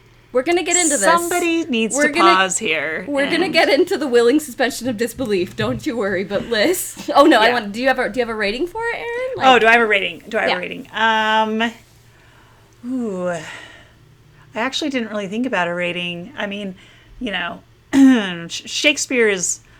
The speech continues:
Speaker 2: I feel like Shakespeare generally is pretty good, so it's hard for me to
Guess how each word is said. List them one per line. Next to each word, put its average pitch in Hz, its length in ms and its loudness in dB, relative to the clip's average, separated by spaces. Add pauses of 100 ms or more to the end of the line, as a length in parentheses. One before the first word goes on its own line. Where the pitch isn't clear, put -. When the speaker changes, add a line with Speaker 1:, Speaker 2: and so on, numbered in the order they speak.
(140)
Speaker 2:
I 240 60 -8
feel 320 160 0
like 233 160 4
Shakespeare 226 560 -4
generally 214 800 -6
is 185 140 -10
pretty 185 280 -14
good, 175 340 -6
so 175 160 -8
it's 160 140 -10
hard 185 280 -8
for 202 120 -14
me 180 180 -12
to 165 260 -10